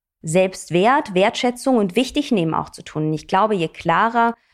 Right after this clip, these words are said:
man mit sich ist und je ernster man sich vielleicht auch in gewisser Weise nimmt, desto weniger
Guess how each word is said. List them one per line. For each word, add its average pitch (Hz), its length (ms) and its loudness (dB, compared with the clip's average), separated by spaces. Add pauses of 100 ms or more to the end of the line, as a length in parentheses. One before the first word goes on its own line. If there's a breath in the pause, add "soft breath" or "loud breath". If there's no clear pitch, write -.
(120)
man 190 240 2
mit 180 160 0
sich 233 260 0
ist - 540 -4
und 170 240 -4
je 156 180 -2
ernster 214 460 0
man 156 180 -2
sich 147 180 -8
vielleicht 151 360 0
auch 156 160 -2
in 156 240 -4
gewisser 156 340 -4
Weise 151 240 0
nimmt, 151 260 0
desto 156 280 -8
weniger 175 480 2